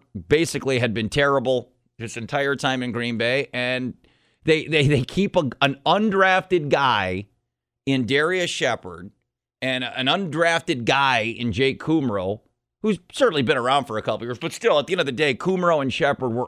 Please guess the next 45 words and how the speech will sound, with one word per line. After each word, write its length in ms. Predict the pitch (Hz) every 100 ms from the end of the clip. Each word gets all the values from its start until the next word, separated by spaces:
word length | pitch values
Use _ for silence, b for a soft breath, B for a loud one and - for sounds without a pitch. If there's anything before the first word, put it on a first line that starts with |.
| -
undrafted 720 | 156 165 143 143 139 - 107
guys. 640 | 123 120 104 85 87 - - _ _ _ _ _
If 160 | 147 156
you're 180 | 254
a 60 | -
fourth-round 640 | 196 214 190 175 156 143
pick, 280 | 175 160 143
you're 160 | 147 208
not 180 | 247 233
a 80 | 156
lock. 560 | 127 135 147 165 -
I 120 | 165 175
think 240 | 196 160
a 60 | 143
first, 400 | - 190 175 -
if 160 | 143
you're 140 | 214 180
a 40 |
first, 340 | - 190 185
second, 260 | 185 175 151
or 100 | 135
third-round 500 | - 147 147 147 143
draft 280 | 143 147 -
pick, 280 | 156 - -
you're 260 | 123 147
a 80 | 135
lock. 520 | 110 117 123 135 - _ _ _ _ _
They're 140 | 165 180
gonna 180 | 196
give 260 | 143 170 160
you 80 | 170
at 120 | 127
least 300 | 156 160 -
three 200 | 147 165
or 100 | 151
four 260 | - 147 135
years 440 | 123 131 139 -
because 300 | - 135 131
they're 80 | 139
not 160 | 139 147
gonna 160 | 139
admit 360 | 120 120 135 -
failure 520 | - 127 135 139 135
on 100 |
a, 80 | 117